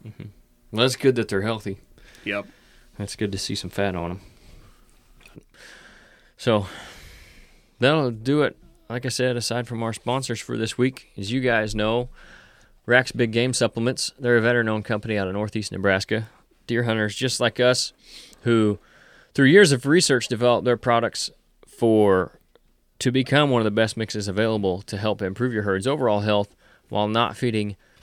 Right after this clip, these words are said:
Speaker 1: non-target species like raccoons. They've got minerals, protein, protein blocks, pelletized feed, and meal feed, all specifically designed for whitetails. You can use discount code R H O twenty-two at checkout to receive five percent off your entire order at racksmineral dot com,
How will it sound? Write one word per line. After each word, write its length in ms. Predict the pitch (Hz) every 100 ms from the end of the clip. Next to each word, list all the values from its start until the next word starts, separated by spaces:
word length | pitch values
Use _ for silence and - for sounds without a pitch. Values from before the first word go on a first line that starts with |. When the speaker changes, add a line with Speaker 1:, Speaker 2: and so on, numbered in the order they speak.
| -
Speaker 1:
non-target 540 | 107 135 120 107 95
species 420 | - 104 95 101 98
like 160 | 90
raccoons. 580 | 98 90 113 92 - -
They've 120 | - 104
got 160 | 82
minerals, 360 | 120 127 117 -
protein, 500 | 127 127 131 120 -
protein 340 | - 185 147 123
blocks, 300 | 120 110 -
pelletized 480 | 147 139 131 110 -
feed, 180 | 113
and 100 | 98
meal 160 | 110 123
feed, 200 | 123 110
all 120 | 101
specifically 560 | 104 - 135 123 110 104
designed 340 | 98 101 98
for 100 | 98
whitetails. 520 | 104 110 - 95 87 - - - _ _
You 80 | -
can 120 | 147
use 180 | 135 120
discount 480 | 117 147 - 123 90
code 320 | 123 113 107 - _ 120
R 160 | 151
H 220 | 143 127
O 120 | 120 113
twenty-two 540 | - 135 123 131 120
at 120 | 80
checkout 500 | - 135 117 104 - -
to 120 | 110
receive 340 | 107 - 107
five 260 | - 107 -
percent 280 | 107 117 107
off 180 | 107
your 80 | 101
entire 320 | 98 120 117
order 340 | 98 101 98 98
at 160 | - 80
racksmineral 580 | 131 143 123 113 110 107
dot 240 | 113 113
com, 320 | 110 90 92